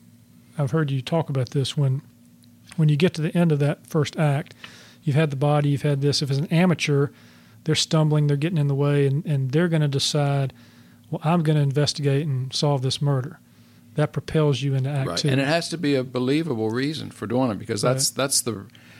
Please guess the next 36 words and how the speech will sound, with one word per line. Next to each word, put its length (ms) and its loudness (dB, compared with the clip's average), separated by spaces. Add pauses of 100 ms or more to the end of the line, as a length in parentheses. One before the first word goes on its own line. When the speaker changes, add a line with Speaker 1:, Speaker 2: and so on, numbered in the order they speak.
(120)
Speaker 2:
that's 160 0
the 120 2
author's 640 0
job, 420 -2
is 120 -6
to 100 -4
make 320 -2 (120)
sure 340 -2
that 280 -4
you 300 0
as 140 -4
a 80 -4
reader 360 -2
suspend 580 -4
your 80 -4
disbelief 760 -4
and 100 -6
go 200 -2
like, 380 -6
"Okay, 300 -4
I 80 -2
can 160 -8
see 220 -4
that." 80 -2
And 80 -4
it 60 -4
may 160 -2
be 140 -4
because 500 -4 (640)
the 120 -14 (280)
poli-, 220 -6
you 160 -2
think 180 -4
there's 180 -4
a 60 -12
cover-up, 580 -4